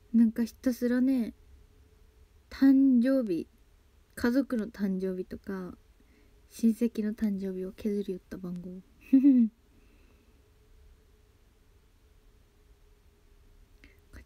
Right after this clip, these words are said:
ちゃうよね。でも全然買ってないですよ。うん。なんだっけ、年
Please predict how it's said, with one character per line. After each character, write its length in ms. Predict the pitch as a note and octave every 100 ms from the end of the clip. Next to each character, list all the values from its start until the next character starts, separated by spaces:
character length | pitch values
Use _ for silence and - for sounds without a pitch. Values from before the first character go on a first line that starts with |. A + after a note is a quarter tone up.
| -
ち 80 | G#3+
ゃ 40 |
う 60 | A#3
よ 100 | A3
ね。 160 | F3 - _ _ - - -
で 100 | G#3+
も 100 | G3
全 220 | G3 G3
然 260 | G#3+ A3 - _ _ _ _
買 120 | -
っ 20 | A3+
て 140 | G#3+
な 120 | G#3+
い 60 | G3+
で 100 | F#3
す 160 | -
よ。 140 | - - _ _ _ _ _ _ _ _ - - - - _ _ _ - -
う 40 |
ん。 260 | F#3 E3+ A3+ - _ _ _ - - - _ _ - - _ - _ - - _ _ _ _ _ _ _ _ _ _ _ _ _ _ _ _ _ _ _ _ -
な 100 | C4
ん 40 |
だ 60 | A#4 G4
っ 20 |
け、 100 | A3
年 260 | G3+ A3